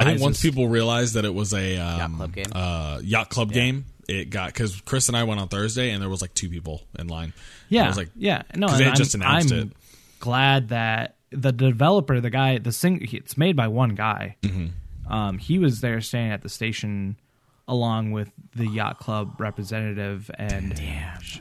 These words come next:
Speaker 3: was
Speaker 1: uh,
Speaker 3: not there when we went.
Speaker 1: yeah, I mean, like, I, I didn't talk to him or anything like that, but I, I overheard a conversation he was having with, like, another person who was attending the event, and,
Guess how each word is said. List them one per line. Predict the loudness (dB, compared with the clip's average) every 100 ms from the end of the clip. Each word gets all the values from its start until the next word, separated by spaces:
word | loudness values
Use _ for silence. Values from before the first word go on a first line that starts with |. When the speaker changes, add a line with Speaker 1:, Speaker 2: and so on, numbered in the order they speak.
| -6
Speaker 3:
was | -4 -2
Speaker 1:
uh, | -4
Speaker 3:
not | -6 -6
there | -6 -4
when | -4
we | -6
went. | -6 -8 -10 -18 -20 -20 -20 -20 _
Speaker 1:
yeah, | 0 2 4 2
I | 4
mean, | 4 6
like, | 4
I, | 4 2 2 2
I | 4
didn't | 4 4
talk | 2 2 4
to |
him | 2 4
or | 4
anything | 2 2 2
like | 2 2
that, | 0
but | 0 -2
I, | 0 0 -2
I | -2
overheard | -2 -2 -2 -2
a | -2
conversation | -4 -6 -4 -6 -4
he | -4
was | -6 -6
having | -6 -4
with, | -6
like, | -6 -6
another | -6 -8
person | -8 -8 -6 -6
who | -4
was | -4 -6
attending | -8 -8 -6
the | -6
event, | -6 -6 -6 -8
and, | -8 -8